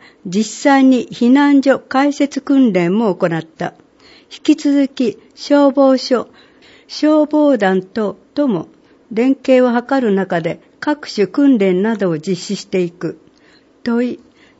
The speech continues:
地元企業との連携も必要と考えるが、町の考えは？住民環境課長。地域防災力の向上には、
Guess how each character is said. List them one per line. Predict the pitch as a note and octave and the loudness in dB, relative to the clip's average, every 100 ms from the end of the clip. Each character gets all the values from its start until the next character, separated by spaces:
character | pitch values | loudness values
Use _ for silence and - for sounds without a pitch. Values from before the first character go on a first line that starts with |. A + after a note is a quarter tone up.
| G3+ | -8
地 | A3 | 2
元 | C4 D4+ D4+ | 2 2 0
企 | D4 D4 C#4+ | -2 0 2
業 | G#3 | 2
と | F#3+ A3 | 0 -2
の | G3 | 0
連 | G3 B3 B3+ | 0 -2 -2
携 | B3+ A#3+ | 0 0
も | A3+ A3 | 0 -2
必 | E3 - - | -6 -8 -2
要 | C#4+ C#4 | 0 0
と | C4+ | -2
考 | C4 C4 B3+ B3 | 0 0 0 0
え | A3+ | 0
る | F3 | -2
が、 | D#3+ D#3+ - - - | -4 -6 -14 -14 -6
町 | G#3+ G#3+ C4+ | -4 0 0
の | C4 | 0
考 | C4 B3+ B3+ | 0 0 0
え | A#3+ F#3+ | 0 -2
は？ | E3+ A3+ - _ _ _ _ _ _ _ _ | -2 -6 -12 _ _ _ _ _ _ _ _
住 | G3+ C4+ D4+ | -2 2 4
民 | D4 C4 | 4 4
環 | A3 A#3+ B3+ | 2 0 0
境 | B3+ B3 A#3 | 0 -2 0
課 | A3+ | -4
長。 | A3 F3 D#3 - _ _ _ _ _ _ - | -4 -8 -10 -12 _ _ _ _ _ _ -6
地 | - D#4 | 0 0
域 | - G#3+ | 2 0
防 | G#3+ C4+ C#4 | 2 2 2
災 | C#4+ C4+ | 0 2
力 | G3 F#3+ F#3+ | 0 -2 -2
の | F3 | -2
向 | E3+ C4 C4 | 0 0 0
上 | B3+ A#3+ A#3+ | 0 0 2
に | A#3 | 2
は、 | F3+ F#3 | 0 -4